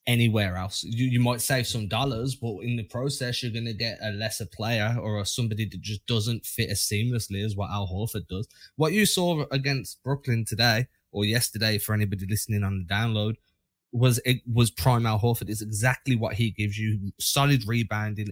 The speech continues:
excellent decision making, an ability to get the ball and push, push the pace up the floor himself.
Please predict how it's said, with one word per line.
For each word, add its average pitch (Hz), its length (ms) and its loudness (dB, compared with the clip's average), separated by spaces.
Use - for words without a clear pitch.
excellent 117 380 -2
decision 110 400 -2
making, 107 440 -2
an 104 120 0
ability 127 440 2
to 104 100 -6
get 120 180 -2
the 117 60 -2
ball 117 300 2
and 110 120 0
push, - 300 2
push - 200 0
the - 80 -8
pace 117 300 0
up - 100 -14
the 107 60 -8
floor 110 300 -2
himself. 107 540 -2